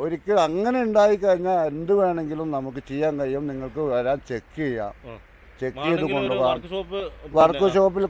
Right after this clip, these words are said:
Speaker 1: കൊണ്ടുപോയി ചെക്ക്
Speaker 2: ടെക്നീഷ്യനെ
Speaker 1: ചെയ്യാം.
Speaker 2: കൊണ്ടുവന്നോട്ടെ.
Speaker 1: ടെക്നീഷ്യനെ കൊണ്ടുവന്ന് ചെക്ക് ചെയ്ത് നോക്കിയിട്ട് മാത്രം വണ്ടി എടുത്താൽ മതി. നമ്മൾ എന്നല്ല, ഒരു സാധാരണക്കാരന് വരുമ്പോൾ നമ്മൾ അവനുള്ള പൈസയും കൊണ്ട് വരുന്ന ഒരു കാറിൻ്റെ ആഗ്രഹം കൊണ്ടായിരിക്കും.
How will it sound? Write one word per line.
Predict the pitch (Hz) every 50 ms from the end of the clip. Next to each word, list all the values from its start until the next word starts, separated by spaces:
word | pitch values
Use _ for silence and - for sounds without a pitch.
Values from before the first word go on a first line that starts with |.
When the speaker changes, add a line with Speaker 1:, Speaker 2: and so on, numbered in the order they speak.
| 185
Speaker 1:
കൊണ്ടുപോയി | 180 170 170 175 175 175
ചെക്ക് | 156 143
Speaker 2:
ടെക്നീഷ്യനെ | 156 151 165 196 165 175 202 214
Speaker 1:
ചെയ്യാം. | 156
Speaker 2:
കൊണ്ടുവന്നോട്ടെ. | 156 147 151 165 147 139 151 143 -
Speaker 1:
ടെക്നീഷ്യനെ | - 123 156 151 143 156 156 160 139 151
കൊണ്ടുവന്ന് | 147 143 151 147 143 143 151 147 - 147
ചെക്ക് | 135 123 - - 156 156
ചെയ്ത് | 147 147 139 160 151 147
നോക്കിയിട്ട് | 143 147 143 - 139 143 156 139 165 175 151 147
മാത്രം | 143 147 151 - 165 165 156 156
വണ്ടി | 156 156 160 170
എടുത്താൽ | 165 147 135 170 165 160
മതി. | 160 151 143 139 127 120
നമ്മൾ | 120 127 139 147 147 - - - - - - - 135
എന്നല്ല, | 151 170 175 170 165 170 160 156 147
ഒരു | 147 156 147 147
സാധാരണക്കാരന് | 143 143 156 165 160 175 175 143 185 180 180 190 190 185
വരുമ്പോൾ | 180 170 160 160 170 175 170 160
നമ്മൾ | 151 147 151 156 165 170 165 151 135
അവനുള്ള | 131 135 143 147 165 160 151 151 156 151 135
പൈസയും | 151 143 139 113 147 156 151 151
കൊണ്ട് | 147 147 151 151
വരുന്ന | 143 135 135 147 143
ഒരു | 147 147 -
കാറിൻ്റെ | 135 127 123 135 135 131 147 143 131
ആഗ്രഹം | 131 135 135 143 143 139 143
കൊണ്ടായിരിക്കും. | 139 135 127 120 107 - 107